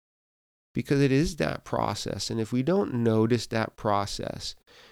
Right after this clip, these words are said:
we will wake up one day and realize that we are miles away from Christ and we don't have any idea how we got here. And the way this process works is literally a slippery slope.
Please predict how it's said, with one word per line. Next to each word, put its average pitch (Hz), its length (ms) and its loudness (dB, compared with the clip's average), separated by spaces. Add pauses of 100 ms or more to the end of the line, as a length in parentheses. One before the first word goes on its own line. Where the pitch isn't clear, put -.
(180)
we 131 160 6
will 151 260 6
wake 127 300 -2
up 117 200 0
one 110 220 0
day 104 200 0
and 101 120 -2
realize 107 500 0
that - 180 -8
we 120 160 0
are 113 120 4
miles 107 560 -2
away 107 340 0
from 104 240 -8
Christ - 500 -6
and 101 120 -8
we 107 100 -2
don't 107 220 0
have 98 300 -6 (240)
any 131 320 0
idea 98 420 -4 (440)
how 120 140 0
we 117 140 4
got 110 340 -2
here. - 340 -10 (760)
And 135 160 4
the 135 60 8
way 143 180 6
this 208 200 2
process 127 600 0
works 113 400 2
is 113 140 -2
literally 147 380 4
a 131 60 4
slippery 117 500 0
slope. 107 440 0